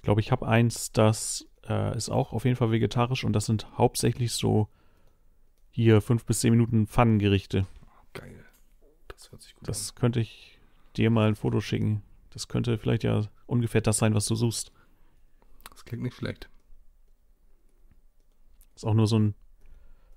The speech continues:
Speaker 1: Buch. Buch ist etwas übertrieben. Das ist mehr so ein handliches Heftchen, sag ich mal.
Speaker 2: Ja,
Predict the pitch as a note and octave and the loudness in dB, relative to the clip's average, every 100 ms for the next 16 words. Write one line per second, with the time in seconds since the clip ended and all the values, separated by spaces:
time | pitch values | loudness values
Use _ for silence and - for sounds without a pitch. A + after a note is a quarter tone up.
0 | _ _ - - - B2+ - - A#2+ B2 | _ _ -20 -10 -4 -4 -4 -6 -2 2
1 | G#2+ G#2 G#2+ G2+ G2+ - B2 G#2+ F#2+ G2 | 2 2 2 0 0 -2 0 0 0 -2
2 | G#2+ G2 G2 F#2+ G2+ G2+ G#2 G2+ - G#2+ | 0 0 2 2 0 -2 -6 -6 0 0
3 | - - G2 F#2 F#2 - G2 F#2+ F#2+ A#2+ | 0 -2 0 0 -2 -4 -4 -4 -4 2
4 | G#2+ G2+ | 4 2